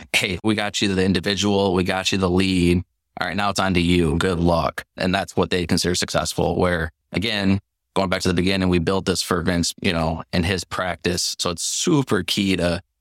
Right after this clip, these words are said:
our end goal is not to get you the lead, it's to get you the appointment.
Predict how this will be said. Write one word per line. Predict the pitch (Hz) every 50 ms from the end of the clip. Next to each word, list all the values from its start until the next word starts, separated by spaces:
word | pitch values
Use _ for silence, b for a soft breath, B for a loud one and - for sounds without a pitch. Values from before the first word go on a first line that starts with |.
| _ -
our | - 107 110 110 107
end | 92 95 95 92 92
goal | 90 90 87 90
is | 87
not | 98 90 78
to | -
get | - 92
you | 87 90
the | 85 90 87
lead, | 87 85 87 85 82
it's | 87 85 - -
to | 82
get | 85 87 - -
you | 85
the | 82 82
appointment. | 78 82 78 - 85 80 76 76 82 76 69